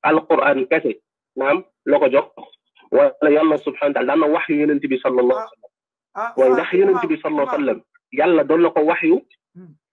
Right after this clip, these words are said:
Speaker 1: Naam.
Speaker 2: Daa mel ni, daa mel ni comprendre, daa ne léegi yow, ndax mën nga koo jox aaya boo xam ne ni que fenn, foo xam ne, wala wax ko foo xam ne ni que tey Yonent gi daa wax leneen loo xam ne bokkul ak Alquran?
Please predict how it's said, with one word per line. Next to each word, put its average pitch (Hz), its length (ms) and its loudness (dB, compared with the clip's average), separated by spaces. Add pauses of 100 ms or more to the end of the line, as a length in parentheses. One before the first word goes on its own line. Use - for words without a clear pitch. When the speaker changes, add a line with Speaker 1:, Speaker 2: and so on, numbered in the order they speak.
Speaker 1:
Naam. 131 220 -2 (540)
Speaker 2:
Daa 233 160 -2
mel 269 180 -6
ni, 254 180 -10
daa 220 180 0
mel 254 180 -4
ni 254 80 -6
comprendre, 233 640 0 (100)
daa 240 200 0
ne 247 240 -8
léegi 233 440 -2
yow, 240 160 -2 (760)
ndax 208 240 -2
mën 247 300 0
nga 254 200 2
koo 254 280 -2
jox 226 160 -8 (140)
aaya 247 340 0
boo 226 300 -12
xam 240 160 -10
ne 233 100 -10
ni 233 120 -10
que 208 100 -16 (120)
fenn, 226 360 -6 (520)
foo 247 180 2
xam 247 200 -6
ne, 220 60 -4
wala 240 240 0
wax 254 220 -4
ko 226 100 -8
foo 233 160 -2
xam 240 140 0
ne 233 40 -4
ni 226 80 -10
que 220 160 -10
tey 208 140 -6 (100)
Yonent 247 240 -6 (120)
gi 202 80 -10
daa 240 240 0
wax 240 200 -6
leneen 262 400 -8
loo 262 180 -4
xam 233 200 -8
ne 214 100 -14
bokkul 277 540 -6
ak - 180 -8
Alquran? 175 460 -6